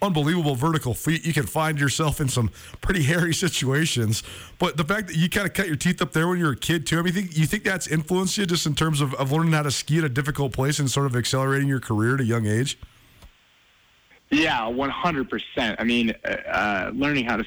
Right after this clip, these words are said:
Speaker 2: ski at Snowbowl, you're like, like you said, you're just cutting your teeth on some pretty interesting, uh, terrain. And I think, yeah, that's transferred into my skiing so much, being able to utilize, like, my whole ski and just, like, knowing how to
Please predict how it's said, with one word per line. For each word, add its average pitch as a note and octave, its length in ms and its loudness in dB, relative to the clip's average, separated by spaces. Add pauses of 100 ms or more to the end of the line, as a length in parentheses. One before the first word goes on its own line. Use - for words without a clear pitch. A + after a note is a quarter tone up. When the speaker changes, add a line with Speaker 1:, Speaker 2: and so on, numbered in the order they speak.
Speaker 2:
ski A2+ 160 2
at G#2 60 -4 (100)
Snowbowl, G#2+ 380 0
you're G#2 160 0
like, G2 280 -2 (1080)
like B2 240 0
you A#2 80 2 (100)
said, A2+ 220 0
you're G#2+ 100 0
just G2+ 260 -2
cutting A#2 260 0
your A2 100 4
teeth A#2 380 0
on A2 240 0
some G#2+ 140 0
pretty A2+ 420 2
interesting, A2 920 0
uh, G2+ 440 2 (140)
terrain. A2 560 2
And G#2+ 200 0
I G#2 60 0
think, A2+ 480 -2 (140)
yeah, A2 260 2
that's A#2+ 300 -2
transferred A2 480 0
into A2 160 2
my G#2 140 0
skiing A2 460 0
so A2 140 0
much, G#2 300 0
being A2+ 140 2
able G#2+ 180 0
to G#2 80 -2
utilize, G#2 640 0
like, G2+ 160 -2
my G#2 80 0
whole G#2 200 -2
ski A2 420 0
and D3 200 2
just, D#3+ 160 -2
like, A2 140 -2
knowing G#2+ 320 0
how G#2 400 -2 (160)
to G#2+ 180 2